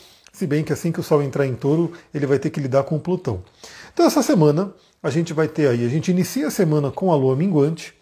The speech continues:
então ainda estamos na, na lua minguante, aquela lua pra gente olhar pra dentro,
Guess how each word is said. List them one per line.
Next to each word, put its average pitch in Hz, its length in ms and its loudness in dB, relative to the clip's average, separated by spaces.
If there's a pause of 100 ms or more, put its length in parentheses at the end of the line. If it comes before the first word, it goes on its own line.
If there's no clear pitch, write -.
(220)
então 151 220 -2
ainda 160 280 2
estamos 151 460 0
na, 123 220 0
na 117 120 0
lua 117 160 2
minguante, 143 560 0 (460)
aquela 233 300 4
lua 208 280 4
pra 190 140 0
gente 175 260 -2
olhar 160 200 0
pra 151 140 -2
dentro, 139 500 -6